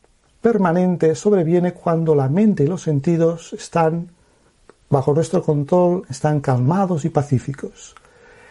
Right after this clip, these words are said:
En ese estado hay poder espiritual. Realizamos acciones, pero estamos libres del deseo, del apego de obtener un fruto, un resultado de lo que hacemos. Tal felicidad", dice Daddy Yankee, "pone fin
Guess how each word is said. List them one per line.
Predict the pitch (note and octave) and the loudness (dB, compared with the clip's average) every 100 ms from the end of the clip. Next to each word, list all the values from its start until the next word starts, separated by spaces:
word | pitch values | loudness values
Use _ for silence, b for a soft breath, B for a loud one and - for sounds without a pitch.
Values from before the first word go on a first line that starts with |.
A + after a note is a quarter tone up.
| B B B B | B B B B
En | D#3+ D#3+ | -2 0
ese | C#3 | 0
estado | C3+ - A3 A#3 G#3+ | -2 0 2 2 2
hay | E3 D#3+ | -2 -2
poder | - E3 A3+ | 0 0 0
espiritual. | G3+ - F3 E3 D#3+ D#3+ A#2+ G#2 - _ _ | -2 -2 -2 0 2 0 0 -6 -14 _ _
Realizamos | D#3 C#3 C3+ E3+ F3 D3 | -2 0 2 0 0 0
acciones, | C#3 - D#3+ G#3+ B3 A#3 - | -2 -4 0 2 2 0 -4
pero | D#3 C3+ | -4 -4
estamos | - F3+ F3 C#3+ | -2 -2 0 2
libres | F3 G3 F#3+ D#3 | 2 2 0 2
del | D3+ C#3 | 0 2
deseo, | C3+ - A3+ F#3 A2 - _ B B B B B B B B B B _ | -2 0 0 2 -2 -8 _ B B B B B B B B B B _
del | D3 C#3+ | 0 0
apego | C3+ G#3+ G3+ C#3 | 2 2 2 2
de | B2+ | 0
obtener | A#2+ C#3 D#3 D3 | 0 0 2 0
un | C3+ | -2
fruto, | - F#3+ G3 C#3 | -2 -2 0 0
un | |
resultado | C3 C3+ D3 C#3 F3+ F3+ D#3 F#3 | -2 -4 -4 -2 0 2 0 0
de | D#3 | -2
lo | C#3 | 0
que | C#3 | -2
hacemos. | A2 - A2+ B2+ E3 - - - _ _ _ _ | -2 -2 -2 -6 -14 -20 -20 -20 _ _ _ _
Tal | - G#3+ A#3 | -2 -2 0
felicidad", | G#3 F#3+ - E3+ F#3 | 0 -2 -2 0 0
dice | C#3+ E3 - E3 F3 | 0 -4 -4 -4 -2
Daddy | E3+ C#3 | 0 -2
Yankee, | B2+ E3+ E3 D#3 E3+ E3 D#3+ | 0 0 0 -2 0 0 0
"pone | - F3+ D#3+ | -2 0 -2
fin | - F3+ F3+ | 0 2 2